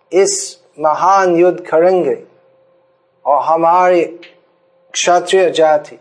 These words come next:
विनष्ट होगी, तो कौन धर्म को पालन करेंगे, कौन धर्म को रक्षा करेंगे? आज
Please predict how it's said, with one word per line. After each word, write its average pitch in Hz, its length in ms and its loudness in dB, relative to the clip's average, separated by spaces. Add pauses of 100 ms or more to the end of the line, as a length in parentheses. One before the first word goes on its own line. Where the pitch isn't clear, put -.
(540)
विनष्ट - 720 -4 (440)
होगी, 117 340 -8 (1400)
तो 202 520 2 (680)
कौन 226 380 2 (280)
धर्म 175 480 0
को 208 400 2 (760)
पालन 175 380 2
करेंगे, 160 540 0 (460)
कौन 185 300 0
धर्म 160 360 0
को 160 380 0
रक्षा 131 280 -6
करेंगे? 113 520 -14 (720)
आज 170 340 2